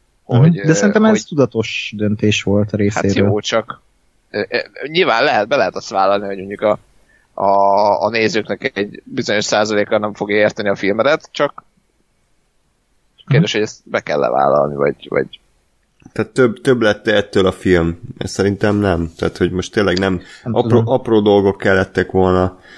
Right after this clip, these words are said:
Speaker 3: ahhoz, hogy az ember megértse, mert tényleg frusztráló lehet nézni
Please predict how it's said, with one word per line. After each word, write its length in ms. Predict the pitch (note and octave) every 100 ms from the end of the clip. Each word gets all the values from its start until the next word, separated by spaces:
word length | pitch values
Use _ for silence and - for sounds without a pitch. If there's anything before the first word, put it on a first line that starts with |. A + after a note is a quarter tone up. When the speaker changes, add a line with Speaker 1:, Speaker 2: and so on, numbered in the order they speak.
| - - _
Speaker 3:
ahhoz, 380 | - F2+ F2+ F2+
hogy 120 | F#2+
az 120 | F#2
ember 300 | G2+ F#2+ F#2+
megértse, 480 | F#2+ G2+ F#2 F2 -
mert 200 | F#2 F#2
tényleg 180 | C3+ A2
frusztráló 560 | - G#2 - F#2 F2+ F2
lehet 280 | E2+ - D2+
nézni 600 | F#2+ F2+ - F2 E2